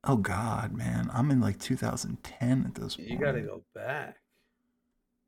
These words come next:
Speaker 1: Uh, <laughs> that episode of Modern
Speaker 2: <laughs>
Speaker 1: Family she did, Jesus Christ.
Speaker 2: Uh, Peter Pan Live in twenty fourteen.
Speaker 1: I, it's Phantom of the Opera is, like, the last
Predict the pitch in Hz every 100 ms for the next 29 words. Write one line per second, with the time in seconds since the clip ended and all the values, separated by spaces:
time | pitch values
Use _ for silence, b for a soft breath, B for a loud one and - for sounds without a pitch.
0 | _ _ _ _ _ _ _ - - 117
1 | 120 127 - 127 147 123 - - 127 117
2 | 123 120 127 127 110 117 120 135 110 107
3 | 123 123 110 117 135 131 143 - 131 127
4 | 127 123 120 120 123 123 - 139 135 123
5 | 139 135 123 110 104 113 127 139 127 110
6 | 107 113 113 110 113 113 117 104 107 123
7 | 135 135 - 143 143 165 - - 147 156
8 | 196 180 131 139 - 120 110 110 113 110
9 | 123 123 120 120 117 113 -